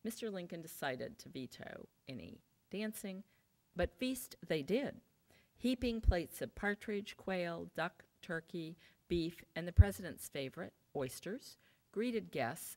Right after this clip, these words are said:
as well as elegantly appointed Lincoln with his wife Mary at his side. A cake in the shape of a fort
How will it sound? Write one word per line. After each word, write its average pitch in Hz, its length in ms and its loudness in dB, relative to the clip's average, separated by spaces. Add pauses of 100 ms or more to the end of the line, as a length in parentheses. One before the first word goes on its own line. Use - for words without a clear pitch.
as 170 140 -2
well 185 180 4
as 180 220 -2
elegantly 196 560 0
appointed 147 600 -2 (260)
Lincoln 147 400 -4
with 156 160 -10
his 175 200 -8
wife 220 260 -4
Mary 202 400 0
at 85 100 -2
his - 120 -4
side. 87 440 -2 (320)
A 175 80 0
cake 269 420 0
in 196 100 -2
the 190 80 0
shape 196 420 0
of 170 100 -2
a 156 60 -4
fort - 500 -4